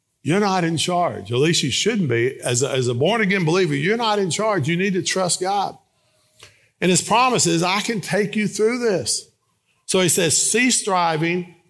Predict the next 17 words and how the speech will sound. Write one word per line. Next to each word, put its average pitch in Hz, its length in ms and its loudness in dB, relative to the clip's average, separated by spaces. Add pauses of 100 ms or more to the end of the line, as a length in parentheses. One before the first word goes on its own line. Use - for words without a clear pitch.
(120)
and 135 140 0
what? 208 380 0 (400)
"Know 175 500 2
that 156 280 -2
I 160 360 0
am 139 260 -2
God." 113 580 0 (560)
I 202 220 0
think 226 240 0
the 185 80 0
more 185 320 2
that 170 80 0
we 190 160 0
come 190 260 -2
to 175 80 0
understand 170 540 -2
the, 113 200 -2